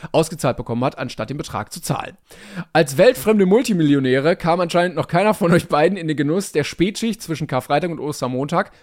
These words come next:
meine Wenigkeit schon. Zwar habe ich nicht im Rossmann, sondern in einem Rewe gearbeitet, aber die Regelungen sind in, in den meisten Supermärkten ähnlich. Nämlich muss das Kassenpersonal ab einer Differenz von fünf Euro aus eigener Tasche ausgleichen.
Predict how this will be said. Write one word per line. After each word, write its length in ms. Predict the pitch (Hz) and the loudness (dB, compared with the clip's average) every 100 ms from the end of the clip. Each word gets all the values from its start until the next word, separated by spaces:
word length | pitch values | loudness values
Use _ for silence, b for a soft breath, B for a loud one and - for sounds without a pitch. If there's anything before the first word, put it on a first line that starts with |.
| - | -6
meine 240 | 113 139 | -4 -2
Wenigkeit 400 | 143 165 - 208 | -4 -4 -6 -6
schon. 220 | 147 - _ B B B 196 170 | -6 -8 _ B B B -18 -4
Zwar 220 | 190 190 | 2 4
habe 180 | 240 233 | 4 2
ich 120 | 214 | 0
nicht 140 | 220 | -4
im 100 | 156 | -2
Rossmann, 420 | 147 196 214 233 | 0 0 0 -2
sondern 300 | 190 180 160 | 0 0 -2
in 100 | 151 | -4
einem 200 | 131 131 | -4 -4
Rewe 300 | 123 202 285 | 0 2 2
gearbeitet, 600 | 160 - 104 110 117 202 131 | 0 -2 -4 -4 -2 -4 -4
aber 140 | 151 | -4
die 100 | 139 | -4
Regelungen 500 | 131 196 202 190 190 | -4 -2 0 0 -2
sind 160 | 156 - | -6 -8
in, 220 | 120 - _ _ _ | -12 -14 _ _ _
in 120 | 143 | -4
den 120 | 135 123 | -2 0
meisten 380 | 135 170 - | 0 0 -4
Supermärkten 540 | 135 127 127 120 - 143 | -8 -6 -2 -2 -4 -10
ähnlich. 480 | 113 107 - - - B B B | -10 -12 -14 -20 -20 B B B
Nämlich 480 | 131 185 254 277 175 | 0 0 0 -4 -6
muss 140 | 175 | -6
das 200 | 113 - | -8 -10
Kassenpersonal 880 | 123 - 190 190 175 170 160 190 - | -10 -8 -4 -4 -4 -2 0 0 0
ab 260 | 160 190 - | -2 -2 -4
einer 180 | 214 220 | -4 -4
Differenz 540 | 196 170 127 139 180 | -4 -6 -4 -4 -6
von 220 | - 139 | -8 -8
fünf 340 | - 214 330 - | -2 0 0 -2
Euro 540 | - 143 147 185 220 b b | -2 0 2 2 0 b b
aus 160 | 160 170 | -2 0
eigener 300 | 196 220 170 | 0 2 0
Tasche 320 | - 107 - - | -2 -8 -10 -10
ausgleichen. 580 | 90 - - - - | -12 -14 -18 -20 -20